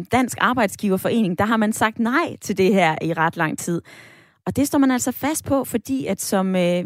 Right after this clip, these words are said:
viceadministrerende direktør Pernille Knudsen, hun tidligere har sagt, så har forældrene jo faktisk ret fine muligheder for at få den her kabale med syge børn til at gå op.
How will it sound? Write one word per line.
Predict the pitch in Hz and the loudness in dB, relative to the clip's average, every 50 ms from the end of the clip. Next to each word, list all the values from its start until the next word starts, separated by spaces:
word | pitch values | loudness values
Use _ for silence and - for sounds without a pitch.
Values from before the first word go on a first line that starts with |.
| 202 | 0
viceadministrerende | 208 247 277 294 - 254 - 202 202 202 196 190 185 - - 214 208 185 180 175 | 2 2 2 2 0 -2 0 0 0 0 0 0 -2 -2 -2 -2 0 0 0 -2
direktør | - 185 180 175 - - - 277 254 202 | 0 -2 -2 -2 -2 -2 0 2 2 2
Pernille | - - 196 214 208 196 190 180 185 | 0 0 0 2 2 2 2 0 -2
Knudsen, | - - - 220 254 - - 240 208 | -2 0 0 0 0 0 0 0 2
hun | 202 226 233 | 2 2 0
tidligere | - - - 240 269 277 247 214 | 0 -2 0 0 0 2 0 0
har | 190 175 | 0 -2
sagt, | - - 202 220 - - - - - - - _ _ | -2 -2 -2 -4 -4 -8 -14 -20 -20 -20 -20 _ _
så | - - 226 | -6 -2 -2
har | 220 254 - 262 | 0 2 0 0
forældrene | - - - 277 294 254 - 190 185 170 | 0 0 0 0 0 0 0 0 0 2
jo | 160 170 | 0 0
faktisk | 175 - 226 240 - - 185 - - - - _ _ _ | -2 -4 -6 -6 -6 -6 -6 -6 -8 -12 -18 _ _ _
ret | - - 185 247 - - - | -4 -2 -2 -2 -2 -2 0
fine | 240 247 254 269 | 2 4 4 4
muligheder | 247 233 233 254 277 294 254 220 196 180 190 | 4 4 2 2 2 2 0 0 0 0 -2
for | 180 - - 226 226 - - | -2 0 2 2 2 2 2
at | - 175 165 165 165 - _ _ _ _ - | 2 2 2 2 0 -4 _ _ _ _ -6
få | - | -4
den | 196 202 208 233 | -2 0 0 0
her | 247 262 | 0 -2
kabale | 220 - - 190 - - 190 175 202 240 247 262 226 196 - _ - | -2 -2 -4 -4 -2 -2 -2 0 0 0 -2 -2 -2 -4 -6 _ -4
med | 180 185 180 175 160 165 170 196 | -2 0 2 2 2 0 -2 -2
syge | - - - - 220 262 | -4 -4 0 2 2 2
børn | 254 - 226 202 175 160 | 4 2 2 2 2 0
til | - - 233 247 - - | -2 0 0 0 0 -2
at | 190 | -2
gå | - 175 165 | 0 0 2
op. | - 180 214 | 2 2 0